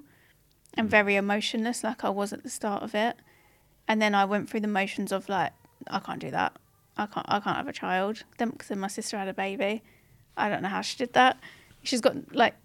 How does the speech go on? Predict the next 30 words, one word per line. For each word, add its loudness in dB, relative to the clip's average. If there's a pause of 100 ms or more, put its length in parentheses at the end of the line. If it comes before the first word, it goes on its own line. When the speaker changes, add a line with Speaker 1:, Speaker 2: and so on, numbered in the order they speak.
Speaker 1:
we 2
have 4
aunts 2
and -2
we 0
have -2
great 2
people -4
around 0
us, 0
but -8
I 0
was -4
like, -4
"You've, -4
we -2
haven't -4
got -4
a -2
mum -2
to -10
ask -8
you -6 (560)
what -10
to -6
do." 4 (400)
<laughs> 10 (360)
Speaker 2:
Yeah. -2
Speaker 1:
Like, 4
advice. 2